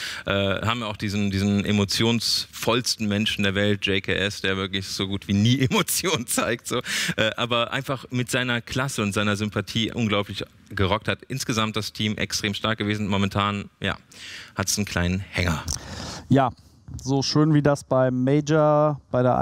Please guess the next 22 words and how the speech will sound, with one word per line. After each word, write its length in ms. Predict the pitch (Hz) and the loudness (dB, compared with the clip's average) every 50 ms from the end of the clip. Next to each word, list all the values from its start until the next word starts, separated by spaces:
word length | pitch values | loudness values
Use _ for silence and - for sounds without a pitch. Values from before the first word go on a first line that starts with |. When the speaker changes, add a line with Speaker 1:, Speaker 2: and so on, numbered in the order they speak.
| 127 | 2
Speaker 2:
I 80 | 131 131 | 4 4
M 240 | 131 127 131 127 127 | 2 2 2 2 2
aussah, 400 | 135 143 139 - - 147 139 135 | 2 2 2 2 2 2 2 4
dass 240 | 135 127 - - | 2 0 -2 -2
das 240 | - 135 123 - - | -4 -4 -4 -4 -6
Team 540 | - - 151 143 139 143 143 139 139 139 117 | -4 0 4 6 6 6 6 6 6 6 6
halt, 400 | 127 123 123 127 120 - - - | 6 6 4 2 0 -2 -4 -2
äh, 280 | 101 - - 127 127 120 | 2 4 4 4 4 4
dem 140 | 127 120 | 4 4
Nachnamen 540 | 123 123 131 127 - 139 131 131 127 127 127 | 4 4 4 2 2 2 2 2 2 2 -2
von 200 | - - 135 135 | -2 -2 0 2
Mister 280 | 131 131 - - 131 120 | 2 0 0 2 0 0
Savage 480 | - - - 165 160 143 151 143 - - | 2 4 4 4 6 4 2 0 0 0
gerecht 380 | - 147 127 151 160 - - - | 0 2 4 4 2 0 -2 0
wurde, 320 | 156 151 160 165 170 170 | 2 4 4 6 6 4
ne, 220 | 147 139 143 151 147 - - - - - - - - - - | 6 4 4 2 2 -2 -10 -16 -14 -12 -8 -8 -8 -2 2
ähm, 560 | 135 135 135 135 135 131 131 131 135 131 127 | 4 4 6 6 6 4 4 2 0 0 0
hat 360 | 127 127 131 131 151 - - | 2 2 4 2 2 2 2
es 180 | 151 131 - - | -2 -2 0 0
danach 420 | - 127 131 135 135 139 139 - | 0 2 4 4 4 4 4 2
nicht 300 | - 143 143 143 - - | 2 0 0 0 0 0
mehr 500 | 147 139 135 135 131 127 127 127 123 131 | 2 4 6 6 6 6 6 4 4 2